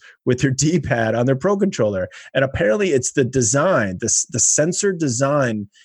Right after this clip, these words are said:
is faulty. So what happens is you go left or right, and f-, in my case, I had, I used both fingers sitting on my desk going like this.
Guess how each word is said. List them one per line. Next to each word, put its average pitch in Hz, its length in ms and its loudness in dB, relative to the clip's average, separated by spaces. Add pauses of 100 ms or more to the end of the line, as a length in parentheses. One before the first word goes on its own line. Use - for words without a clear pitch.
(120)
is 131 160 -4
faulty. 151 520 -2
So - 160 0
what 131 160 2
happens 165 400 0
is 127 280 0 (120)
you 135 120 0
go 127 160 2
left 135 300 0
or 196 100 2
right, 98 360 -4 (460)
and 127 120 2
f-, - 160 -6
in 143 120 2
my 151 180 2
case, 127 400 0
I 127 80 0
had, 117 360 0 (540)
I 131 80 0
used 127 520 0 (640)
both 175 200 0
fingers 143 520 -2 (280)
sitting 180 260 0
on 170 80 2
my 147 100 0
desk 123 260 -2
going 131 160 0
like 117 140 -2
this. 95 180 -4